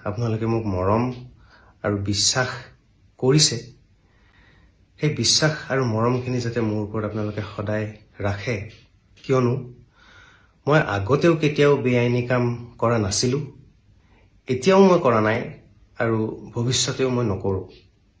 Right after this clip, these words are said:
এইখিনি কথা, এইখিনি বিশ্বাস আচলতে মোৰ ওপৰত আপোনালোকে ৰাখক। আৰু,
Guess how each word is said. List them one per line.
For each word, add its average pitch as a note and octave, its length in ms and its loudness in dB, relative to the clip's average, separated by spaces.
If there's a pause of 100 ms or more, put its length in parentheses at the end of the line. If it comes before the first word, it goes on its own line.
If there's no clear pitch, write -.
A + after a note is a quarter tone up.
(360)
এইখিনি D#3 340 0
কথা, B2+ 220 -4 (440)
এইখিনি C3 520 -4
বিশ্বাস B2 400 2 (880)
আচলতে A2+ 680 -2
মোৰ A#2 180 -2
ওপৰত A2 240 -2
আপোনালোকে G#2 500 -4 (1000)
ৰাখক। G2+ 360 -4 (2000)
আৰু, A2+ 220 0